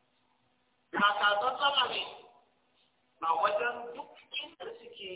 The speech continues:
yin ibadarsu ko suke biki na shekara ko na sati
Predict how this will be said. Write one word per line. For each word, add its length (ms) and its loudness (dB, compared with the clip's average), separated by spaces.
yin 220 -6
ibadarsu 960 2
ko 120 -4
suke 300 -8
biki 340 -2
na 100 -2
shekara 600 4
ko 180 2
na 220 0
sati 380 0